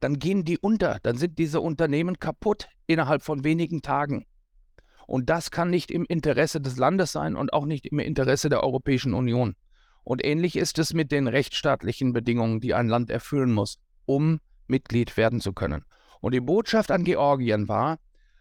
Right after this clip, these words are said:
bei der Erfüllung dieser Bedingungen auf eurem Weg in die Europäische Union,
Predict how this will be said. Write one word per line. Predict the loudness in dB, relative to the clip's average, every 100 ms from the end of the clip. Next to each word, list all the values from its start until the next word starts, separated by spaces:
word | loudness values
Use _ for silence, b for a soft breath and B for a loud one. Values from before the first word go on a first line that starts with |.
| -20 -2
bei | 4 6 4
der | 2 2 4 4 2 -4 _ _ _ _ _ -2
Erfüllung | 0 0 0 2 2 0 -2
dieser | 2 2
Bedingungen | 4 2 2 0 2 0 -2 -4 _ 2
auf | 2 4 4
eurem | 4 4 0
Weg | 2 2 0
in | -2 0
die | 0 2
Europäische | 2 2 0 0 2 0
Union, | 0 2 2 2 0